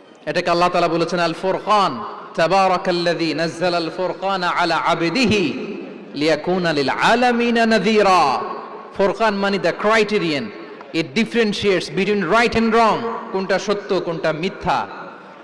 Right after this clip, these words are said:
কোনটা ভালো, কোনটা মন্দ, এটা কোরআনের লেন্স দিয়ে যদি তুমি পরখ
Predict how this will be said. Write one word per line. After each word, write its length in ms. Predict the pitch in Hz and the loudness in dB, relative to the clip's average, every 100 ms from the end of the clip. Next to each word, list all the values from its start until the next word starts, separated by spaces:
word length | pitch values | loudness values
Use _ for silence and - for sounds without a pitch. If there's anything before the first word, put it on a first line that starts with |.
| - | -8
কোনটা 260 | 165 165 180 | -4 -2 0
ভালো, 520 | 139 190 185 156 - | 2 2 4 2 0
কোনটা 260 | 165 160 170 | -4 0 2
মন্দ, 460 | 180 208 180 147 104 - - - - - | 4 4 4 2 0 -6 -10 -10 -12 -6
এটা 140 | 147 | -4
কোরআনের 480 | 151 190 190 196 202 | -2 0 2 4 2
লেন্স 440 | 175 165 208 214 160 | 2 2 2 2 0
দিয়ে 240 | 220 208 | 2 4
যদি 180 | 208 208 | 4 0
তুমি 220 | 208 196 | 0 0
পরখ 340 | 196 185 190 | 2 4 2